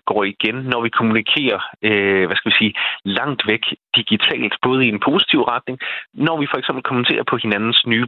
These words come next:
profilbilleder på, øh, Facebook eller Instagram, hvor altså, der er jo ikke grænser for superlativerne. Altså, alle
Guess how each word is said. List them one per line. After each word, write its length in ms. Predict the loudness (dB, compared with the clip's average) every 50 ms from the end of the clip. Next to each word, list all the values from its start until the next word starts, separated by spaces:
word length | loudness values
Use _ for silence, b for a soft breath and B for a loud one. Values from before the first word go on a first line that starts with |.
| 0
profilbilleder 640 | 0 0 0 0 0 -2 -2 -2 0 0 2 0 0 2 2 2
på, 80 | 4 4 4 4
øh, 200 | 4 4 2 0 0 0
Facebook 360 | 0 2 2 0 0 -2 -2 -2
eller 180 | 0 2 2 2
Instagram, 460 | 0 0 -2 -4 -2 -4 -4 -4 B B B B B B B B B _ -6 -4
hvor 260 | -2 0 2 2 2
altså, 220 | 2 0 0 -2 -2
der 80 | -2 0
er 100 | 0 2
jo 60 | 2 2 2 2
ikke 200 | 2 0 -2 -4 B B B B _ _
grænser 460 | -4 -2 0 0 0 -2 -2 -2 -2 -2 0
for 80 | 0 0
superlativerne. 920 | 0 0 0 0 0 0 0 0 0 0 0 2 2 2 0 0 0 0 -2
Altså, 180 | 0 0 -2 -2 -2 _ -2
alle 400 | 0 2 2 2 2 0 -2